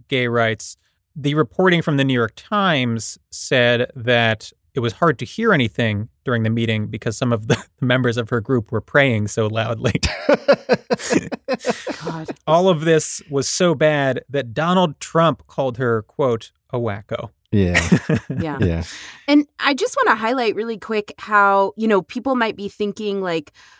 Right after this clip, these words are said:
Speaker 2: "Okay, she's the wife of a Supreme Court justice. She's not the Supreme Court justice. What do other spouses of Supreme Court justices do?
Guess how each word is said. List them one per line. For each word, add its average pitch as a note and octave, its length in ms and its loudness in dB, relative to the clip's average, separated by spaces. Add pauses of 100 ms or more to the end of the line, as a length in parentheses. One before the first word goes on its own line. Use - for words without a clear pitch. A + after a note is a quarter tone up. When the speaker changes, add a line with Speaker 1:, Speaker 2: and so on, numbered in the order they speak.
(120)
Speaker 2:
"Okay, A3 520 0
she's G3 400 -8
the F#3+ 140 0
wife A3 440 2
of A#3+ 140 -2
a G#3+ 40 -2
Supreme G3 320 -4
Court C#4 200 -2
justice. G#3 480 -2
She's E3+ 260 -6
not F3+ 260 4
the G#3 60 -4
Supreme F3 320 -6
Court - 220 -6
justice. - 580 -4
What G3 160 -4
do G#3+ 160 -8
other F#3 540 -2
spouses F3+ 640 0
of E3 100 -6
Supreme E3+ 340 -6
Court E3 220 -4
justices D#3 640 -6
do? G3+ 500 2